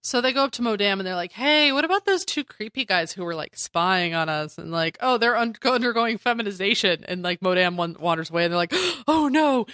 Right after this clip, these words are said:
Captain America's gonna have a vagina." And they're like, "Oh, that wouldn't be any fun."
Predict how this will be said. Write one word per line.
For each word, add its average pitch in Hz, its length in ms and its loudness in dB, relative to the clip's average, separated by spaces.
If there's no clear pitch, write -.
Captain 330 320 0
America's 302 520 0
gonna 359 220 2
have 330 220 2
a 285 40 0
vagina." 240 920 2
And 254 160 0
they're 240 100 2
like, 233 260 2
"Oh, 330 260 2
that 311 180 4
wouldn't 294 220 0
be 233 120 0
any 190 160 0
fun." 196 460 2